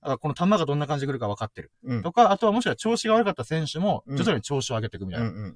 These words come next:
Speaker 1: とか、いろんな、この変化が起きるのが七回目が多いっていう、
Speaker 2: うん。
Speaker 1: 感覚がみんなあったらしいんですよ。
Speaker 2: なるほど。
Speaker 1: で、統計学的には、それはないらしいんですよ。
Speaker 2: うん。
Speaker 1: だけど、なんとなくみんな、七回っていうのが、この、
Speaker 2: う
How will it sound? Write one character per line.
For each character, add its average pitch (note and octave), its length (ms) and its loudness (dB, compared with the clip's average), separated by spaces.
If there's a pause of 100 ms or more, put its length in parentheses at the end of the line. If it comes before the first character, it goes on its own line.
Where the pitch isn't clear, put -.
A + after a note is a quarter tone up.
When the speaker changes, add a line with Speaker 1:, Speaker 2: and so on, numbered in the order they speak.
Speaker 1:
と A3 60 -2
か、 G#3+ 100 6
い G#3 60 4
ろ C4+ 120 4
ん C4+ 60 0
な、 B3 360 4
こ - 120 -2
の D3+ 140 0
変 D4+ 260 2
化 - 120 0
が A2+ 100 0
起 G#2+ 60 0
き B2 120 -6
る A#2 60 0
の G#2+ 60 -2
が F#2 80 -6
七 E3+ 280 4
回 A3+ 180 6
目 A3 100 6
が D3+ 120 0
多 G3+ 240 6
い A#2 180 -2
っ - 120 -20
て A#2+ 60 -4
い C3+ 260 2
う、 G#2+ 120 0
Speaker 2:
う B2 100 -4
ん。 G#2+ 460 -2
Speaker 1:
感 C4+ 180 6
覚 C#4 180 0
が A#3 100 6
み G#3 120 8
ん A#3 40 10
な A#3 80 8
あ - 20 0
っ - 20 0
た G3+ 80 0
ら - 80 2
し - 60 -8
い - 20 -6
ん - 40 -8
で - 40 -14
す - 40 -20
よ。 - 40 -20 (140)
Speaker 2:
な G#2+ 120 -2
る - 40 -4
ほ F#3 60 -8
ど。 F#3 80 2
Speaker 1:
で、 - 40 -6
統 E4+ 200 6
計 - 120 2
学 D#4 140 0
的 C#4 220 -2
に C#4 100 0
は、 D4 260 4
そ A#3 140 0
れ B3 60 4
は - 20 4
な G3+ 100 6
い A3+ 60 4
ら B2+ 80 0
し G#2+ 60 -6
い - 20 -6
ん F#2+ 40 -2
で E2+ 40 -8
す - 40 -14
よ。 - 60 -20 (140)
Speaker 2:
う B2+ 80 -2
ん。 A#2 380 -2
Speaker 1:
だ D#4 100 4
け D4+ 80 2
ど、 C4 120 4
な C#4 180 6
ん F#4 80 -2
と G4 80 4
な F#4 80 4
く G3 100 2
み E3 160 2
ん D#3+ 80 2
な、 E3 160 0
七 G3+ 320 6
回 E4 220 6
っ C4+ 40 -2
て - 140 -2
い A3+ 60 2
う - 20 2
の G#2+ 100 0
が、 G#2 220 2
こ - 140 -6
の、 A2 60 0
Speaker 2:
う G#2+ 120 0